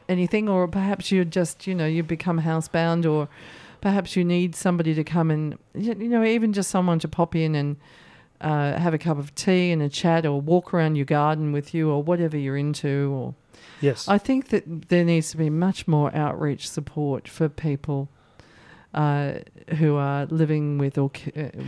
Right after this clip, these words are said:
Speaker 1: with a mental illness or caring for somebody with a mental illness. It just makes such an incredible difference to, to your, um,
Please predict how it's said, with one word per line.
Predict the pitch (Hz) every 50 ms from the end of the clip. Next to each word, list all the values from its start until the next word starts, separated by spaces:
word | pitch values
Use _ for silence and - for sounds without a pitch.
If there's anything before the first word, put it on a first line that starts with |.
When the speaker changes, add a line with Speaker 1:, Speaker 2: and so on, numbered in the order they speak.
| 143 139
Speaker 1:
with | 156 156 156 147 -
a | -
mental | 147 147 143 143 - 151
illness | 151 147 151 147 147 -
or | - 156 147
caring | 151 - - 170 160 160 160 156 160
for | 156 - 151
somebody | - - 147 143 143 143 139
with | 143 139 147 139
a |
mental | 139 139 135 135 135 151 147
illness. | 147 143 143 143 143 139 139 - -
It | - 165 160 -
just | - 208 208 - -
makes | 208 202 190 151 - - -
such | - - 170 165 - - - -
an | 160 160
incredible | 160 156 156 - 165 151 147 147 143 151 143 139 -
difference | - 160 156 - - 156 147 - - - - - - _ _ _ _ _ _ _
to, | - - 170 156 147 143 143 143 139 - - - - - - - - - _ _ _
to | - - 160
your, | 151 147 143 135 143 143 143 139 139 139 143
um, | 143 139 139 139 135 139 139 135 123